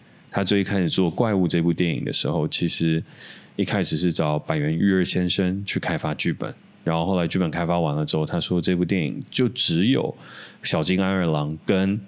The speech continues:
是枝裕和适合拍，因为它是一个家庭片，然后他要拍小孩。所以日本当代的电影大师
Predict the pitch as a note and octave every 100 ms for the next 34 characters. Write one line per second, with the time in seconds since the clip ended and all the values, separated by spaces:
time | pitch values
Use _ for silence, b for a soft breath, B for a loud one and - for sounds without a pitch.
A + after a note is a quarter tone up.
0 | - - - E2+ E2+ D2+ D2 - D#2 D2
1 | - D2+ C#2+ G2+ G#2+ G2+ G#2+ F#2 D#2 F#2
2 | F2+ F2+ - - E2 - - E2 D#2+ D#2+
3 | F#2 D#2 - E2+ - - - - - B
4 | B B B B B B B - - B2+
5 | B2+ C3 - - - - - - - -
6 | F#3 C3 F2 G#2 B2+ C#3 A2+ B2+ B2+ G#2+
7 | E2+ D#2+ D2+ - - - - - - -
8 | C3+ A2 - - A#2 A2 A#2